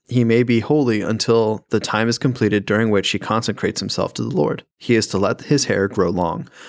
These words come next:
He must not go near a dead body during the time he consecrates himself to the Lord.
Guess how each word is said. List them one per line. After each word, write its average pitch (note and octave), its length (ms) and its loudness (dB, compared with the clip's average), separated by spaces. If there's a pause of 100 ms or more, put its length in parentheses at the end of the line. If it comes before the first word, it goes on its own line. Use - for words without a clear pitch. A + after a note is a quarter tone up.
(480)
He C#3 80 0
must C3 140 2
not C#3 120 2
go C3 80 2
near C3 200 4
a D#3+ 40 2
dead E3+ 180 2
body G#2 380 0 (100)
during A2+ 280 2
the G#2+ 80 0
time A2+ 320 0
he A#2+ 140 -2
consecrates A2+ 520 -4
himself A2 340 -2
to A2+ 120 -4
the G#2 100 -12
Lord. F#2+ 220 -12